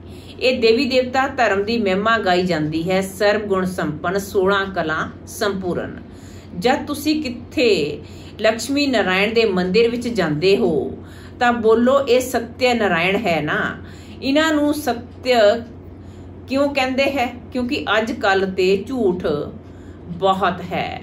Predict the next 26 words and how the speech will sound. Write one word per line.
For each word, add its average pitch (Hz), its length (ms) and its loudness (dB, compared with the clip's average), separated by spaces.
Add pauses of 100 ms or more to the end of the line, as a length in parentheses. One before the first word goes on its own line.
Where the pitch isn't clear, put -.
ਬਹੁਤਿਆਂ 240 540 0
ਨੇ 233 220 2
ਨਾਮ 180 760 2 (220)
ਲਕਸ਼ਮੀ 240 520 2
ਨਾਰਾਇਣ, 185 480 2 (640)
ਰਾਧੇ 220 320 4
ਕ੍ਰਿਸ਼ਨ 226 440 -2 (760)
ਆਦਿ 185 440 2
ਹੈ, 143 480 0
ਕਿਸੇ 269 260 0
ਕਿਸੇ 262 320 -2
ਦਾ 240 140 4
ਡਬਲ 208 400 4
ਨਾਮ 170 240 2
ਵੀ 165 260 -4
ਹੈ। 92 420 -6 (840)
ਇਹ 190 180 0
ਮਦਰਸੇ 240 760 2
ਵੱਲ 208 480 4
ਚੰਗੇ 233 480 0
ਚੰਗੇ 202 360 2
ਨਾਮ, 180 600 2 (760)
ਅ, 180 40 4
ਬਹੁਤਿਆਂ 240 540 2
ਦੇ 202 240 4
ਹੈ। 87 520 -4